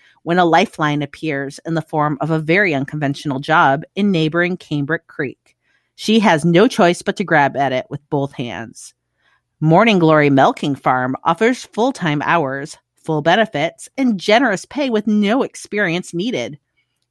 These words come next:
There's just one catch. The clientele is grade A certified prime beef with the manly, meaty endowments to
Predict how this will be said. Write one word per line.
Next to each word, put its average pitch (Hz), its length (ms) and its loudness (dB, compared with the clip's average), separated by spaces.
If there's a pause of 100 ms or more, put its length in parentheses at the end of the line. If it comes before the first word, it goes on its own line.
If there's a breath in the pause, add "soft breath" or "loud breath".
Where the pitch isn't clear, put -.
(240)
There's 349 200 0
just - 220 -4
one 165 260 2
catch. - 580 -10 (720)
The 185 80 -2
clientele 214 1080 0 (200)
is 165 180 -2
grade 160 380 -2
A 139 320 -2
certified 147 840 -4 (120)
prime 165 480 -4
beef - 480 -12 (360 soft breath)
with 180 200 -6
the 170 80 2
manly, 175 640 0
meaty 170 500 -6
endowments 151 680 -2
to - 160 -12